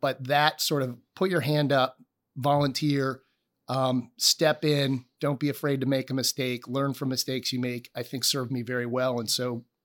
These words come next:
when I took my first job out of college, I went to work at G E Capital, it was in nineteen ninety, and they were a significant leverage buyout lender at the time. Um,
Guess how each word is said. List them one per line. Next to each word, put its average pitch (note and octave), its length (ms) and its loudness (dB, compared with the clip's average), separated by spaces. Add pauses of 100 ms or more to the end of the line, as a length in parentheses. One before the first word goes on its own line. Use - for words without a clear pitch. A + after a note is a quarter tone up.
(180)
when C3+ 180 -4
I B2 100 -2
took C#3 260 -4
my C3+ 100 0
first B2 300 -6
job B2+ 240 -2
out A2+ 100 -2
of G#2 60 -10
college, C3 400 0
I A#2+ 60 -4
went A#2+ 160 -6
to B2+ 60 -6
work B2 200 -6
at A#2 80 -8
G B2 240 -8
E - 20 -20
Capital, A#2+ 560 -6 (420)
it - 60 -16
was C3 160 -2
in B2+ 160 -2
nineteen B2 380 -4
ninety, A#2 460 -4 (420)
and B2 200 -2
they B2+ 140 -2
were B2+ 180 0
a A#2+ 220 -2
significant C3 720 0
leverage A#2+ 320 -6
buyout A#2 400 -6
lender A#2 380 -6
at A2+ 100 -12
the A#2 80 -14
time. A#2 460 -6 (240)
Um, A2+ 340 -6